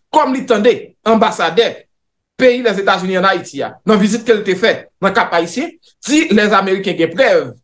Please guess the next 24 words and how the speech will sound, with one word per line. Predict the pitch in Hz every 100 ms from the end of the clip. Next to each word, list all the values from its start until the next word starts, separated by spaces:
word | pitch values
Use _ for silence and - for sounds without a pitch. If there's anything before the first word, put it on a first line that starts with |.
| _ _ _
pour | - 277 285
montrer | 185 208 208
que | 226
Michel | 202 190 196
Joseph | 185 180
Martelly | 170 165 160
était | 165
dans | 160
la |
drogue, | 165 247 294 262 254 - _ _ _
il | 208 254
dit | 277
pour | - 320
qui | 330 262
ça, | 240 233
c'est | - 233
pas | 208
arrêté | - 202 196 208
qui | 196
a | 175
arrêté | 165 180 233 233 -
Michel | 175 214 180
Joseph | 180 208
Martelly. | 175 143 113